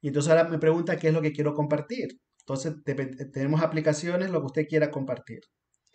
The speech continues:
Si usted quiere compartir su pantalla, eso significa que va a compartir todo lo que hay en el celular, ¿de acuerdo? Si usted pone dirección del sitio web, solamente se ve la información de esa página web.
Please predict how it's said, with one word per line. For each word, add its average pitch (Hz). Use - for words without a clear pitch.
Si -
usted 175
quiere 202
compartir 170
su 151
pantalla, 147
eso 143
significa 156
que 156
va 143
a 147
compartir 151
todo 151
lo 156
que 151
hay 143
en 143
el 135
celular, 120
¿de 123
acuerdo? 143
Si -
usted 156
pone 165
dirección 156
del 151
sitio 160
web, 180
solamente 151
se 151
ve 147
la 143
información 135
de 143
esa 143
página 131
web. 110